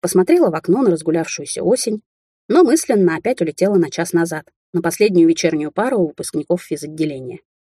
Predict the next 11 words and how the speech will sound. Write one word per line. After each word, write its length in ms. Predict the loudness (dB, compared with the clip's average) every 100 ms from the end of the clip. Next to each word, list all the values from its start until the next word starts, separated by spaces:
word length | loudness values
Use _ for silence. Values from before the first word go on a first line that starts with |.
| _ _ _ _
Поёжилась. 680 | -2 2 2 0 -12 -14 -18 _ _ -10
Всё 200 | 0 2
же, 80 | 2
несмотря 400 | 2 2 2 2
на 80 |
моё 240 | 2 2 0
отношение, 600 | 0 -2 0 0 0 -2 _ -8
царапали 440 | -4 -2 -2 0
меня 260 | 0 -2 -6
эти 140 | -8
взгляды 460 | -6 -4 -4 -6